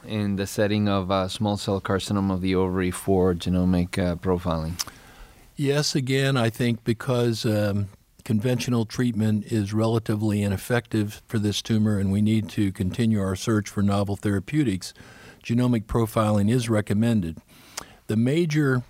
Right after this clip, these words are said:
Speaker 2: aberration in small cell, uh, carcinoma of the ovary hypercalcemic type is an inactivating mutation of smarc A four,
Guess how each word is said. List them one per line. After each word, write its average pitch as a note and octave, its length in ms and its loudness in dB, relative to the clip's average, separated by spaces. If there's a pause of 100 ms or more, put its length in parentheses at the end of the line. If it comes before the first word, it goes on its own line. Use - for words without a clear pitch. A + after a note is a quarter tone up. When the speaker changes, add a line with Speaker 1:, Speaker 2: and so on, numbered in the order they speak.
(380)
Speaker 2:
aberration A#2+ 800 2
in F#2+ 420 2
small A2 320 0
cell, G2+ 640 0
uh, G2+ 120 -4
carcinoma G#2 640 2
of F#2 100 -2
the G2 140 2
ovary G2 240 2
hypercalcemic G2+ 840 0
type F#2+ 380 -2 (540)
is A2 200 2
an G#2+ 120 4
inactivating A2 840 2
mutation G2+ 600 2
of F#2+ 80 2
smarc G#2 640 -2
A G2+ 160 -2
four, G2 600 0